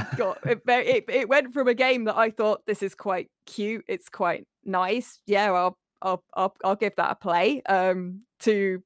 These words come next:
by the end of it thinking, "This is actually really, really good and has got loads more going on than I initially thought. And the sense of humor is amazing. And now I'm the voice on the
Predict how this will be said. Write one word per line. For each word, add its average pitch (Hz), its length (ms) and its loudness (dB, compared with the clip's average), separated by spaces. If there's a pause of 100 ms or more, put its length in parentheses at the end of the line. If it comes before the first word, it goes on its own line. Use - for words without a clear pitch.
(200)
by 196 200 4
the 190 140 2
end 220 200 2
of 180 100 -6
it 175 280 0
thinking, 196 420 0
"This 359 200 0
is 240 100 0
actually 180 500 -2
really, 190 520 0
really 175 420 0
good 233 480 2 (160)
and 175 380 -2 (320)
has 208 280 -2
got - 200 -2
loads 233 340 2
more 202 160 0
going 180 320 0
on 170 180 -2
than 180 140 0
I 175 120 2
initially 180 460 -4
thought. 220 420 4 (540)
And 196 440 2 (260)
the 214 80 -2
sense 214 240 -2
of 180 80 -10
humor 233 240 -2
is 175 80 -6
amazing. 196 760 -4 (100)
And 190 360 -2 (200)
now 196 520 2
I'm 185 340 0
the 185 100 -4
voice 202 340 -2
on 185 200 -4
the 185 140 0